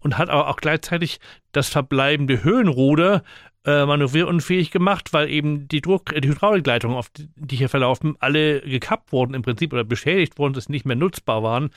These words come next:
Und so war die Maschine von jetzt auf gleich nicht mehr manövrierfähig, weil man muss sich überlegen, die sieben vier sieben ist ja riesengroß und schwer und man braucht eben deswegen auch so ein großes Leitwerk hinten drauf, um sozusagen dieses Hebelmoment, äh, zu haben, um die Maschine steuern zu können. Wenn das weg ist,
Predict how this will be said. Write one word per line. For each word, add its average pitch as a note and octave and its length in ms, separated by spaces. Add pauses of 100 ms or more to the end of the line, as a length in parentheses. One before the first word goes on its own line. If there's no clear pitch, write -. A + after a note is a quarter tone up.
(320)
Und C#3+ 140
so C#3 80
war B2 120
die D3+ 60
Maschine D3+ 360
von D3+ 200
jetzt C#3 260
auf - 160
gleich C#3 380 (440)
nicht D3 160
mehr D3 80
manövrierfähig, D3 760
weil D3 120
man C#3+ 100
muss D#3 80
sich D#3+ 80
überlegen, D3+ 380
die C3+ 100
sieben B2+ 220
vier B2+ 100
sieben D3 180
ist D3 120
ja B2 60
riesengroß A#2+ 580
und A#2+ 100
schwer E3 400 (400)
und C3+ 80
man C3+ 160
braucht C3+ 220
eben C3 180
deswegen D#3 400
auch C3 100
so - 140
ein C3+ 60
großes C#3 400
Leitwerk E3+ 340
hinten C3 260
drauf, C#3+ 360 (280)
um F3+ 160
sozusagen D3+ 540
dieses C#3 340
Hebelmoment, D#3+ 760 (400)
äh, D3+ 340
zu - 180
haben, D#3 480
um D#3+ 140
die D#3 60
Maschine D#3 380
steuern E3+ 300
zu A#2+ 100
können. A#2 200
Wenn A#2+ 100
das B2 240
weg D3 200
ist, - 240